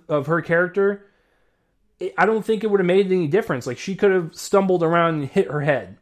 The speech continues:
That's all I'll say, and then it just moves on. But the extra bit that happens, the word starts with S,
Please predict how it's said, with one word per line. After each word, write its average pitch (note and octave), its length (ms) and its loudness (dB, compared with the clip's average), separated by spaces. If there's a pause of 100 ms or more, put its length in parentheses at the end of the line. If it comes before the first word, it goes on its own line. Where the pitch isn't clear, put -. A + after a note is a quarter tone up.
That's D3+ 200 0
all E3 220 4
I'll D#3 60 0
say, C#3+ 320 -2
and C3+ 100 -2
then C3 160 -4
it B2+ 40 -10
just B2+ 160 -8
moves C3+ 220 -4
on. G#2+ 340 -6 (920)
But F3 160 4
the F#3+ 200 -4
extra A3 440 0
bit F3 600 -2 (640)
that E3 200 2
happens, G3 680 -2 (1400)
the C#3 100 -4
word F3+ 220 2
starts F#3 240 -2
with D#3+ 160 -4
S, - 500 -4